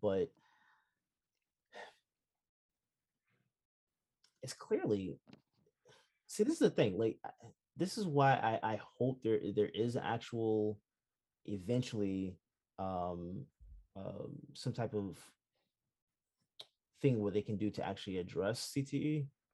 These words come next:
But I don't know that there is,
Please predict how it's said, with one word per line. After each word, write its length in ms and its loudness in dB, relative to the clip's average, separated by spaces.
But 380 8
I 60 -2
don't 280 4
know 180 6
that 140 4
there 160 6
is, 500 -4